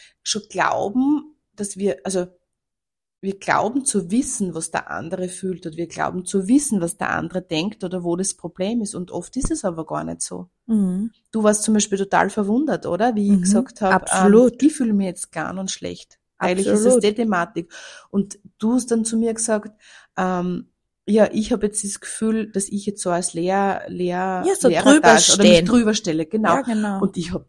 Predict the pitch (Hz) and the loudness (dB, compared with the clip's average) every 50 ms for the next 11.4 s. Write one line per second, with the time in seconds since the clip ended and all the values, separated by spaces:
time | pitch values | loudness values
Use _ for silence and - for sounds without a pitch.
0 | _ _ 160 160 - - _ _ _ - 254 285 381 440 311 220 185 160 139 - | _ _ -6 -6 -6 -8 _ _ _ 2 4 6 8 6 6 4 2 -4 -8 -8
1 | _ _ _ 160 160 170 170 175 170 - - 175 170 165 160 _ 175 170 - 190 | _ _ _ -14 -12 -10 -10 -12 -12 -14 -16 -16 -16 -16 -16 _ -10 -8 -6 -6
2 | - 185 175 185 208 202 190 196 - - - 196 208 - - 220 208 208 208 247 | -4 -2 -2 -2 0 0 0 -2 -2 -2 -2 0 0 2 0 0 2 4 4 4
3 | 277 311 262 262 277 294 339 330 320 311 277 214 247 262 277 277 254 - - - | 4 6 6 8 8 8 8 8 8 8 8 8 6 6 6 4 4 2 -2 -2
4 | 220 220 226 220 202 214 208 - 214 - - 202 - - - 208 196 - - 254 | 0 4 4 4 4 4 2 0 0 -2 -2 -6 -6 -2 -2 -2 -2 0 0 0
5 | 247 247 - 240 214 208 202 202 _ 208 208 - - - 180 196 196 - - 208 | 0 0 -2 -2 -2 -2 -2 -4 _ -4 -4 -2 -2 -2 -2 -2 -2 -6 -8 -10
6 | 208 - _ - 214 233 320 381 269 175 156 151 - - 170 170 - 214 208 202 | -12 -14 _ -2 0 2 2 2 0 0 -4 -6 -8 -10 -10 -8 -6 -4 -4 -4
7 | 202 214 233 247 _ _ _ _ _ _ _ _ _ - 240 254 254 - - 208 | -4 -4 -6 -10 _ _ _ _ _ _ _ _ _ -4 -2 -2 -2 0 -2 -4
8 | 202 - 226 254 294 - - 285 262 247 247 240 214 254 247 - - - 233 220 | 0 4 4 4 4 4 6 8 10 10 10 10 8 6 4 6 6 8 8 8
9 | 208 220 202 220 - - - - - - - _ _ - 214 196 - 247 240 240 | 6 4 0 -4 -10 -10 -4 -4 -4 -4 -6 _ _ -2 0 4 4 6 8 8
10 | 254 254 254 - - - 262 - - - 269 254 247 - - 247 - - 208 208 | 8 6 4 2 0 0 0 0 0 0 2 2 2 0 -2 -2 0 4 4 4
11 | 208 226 226 233 226 - - _ | 4 4 2 2 0 -4 -8 _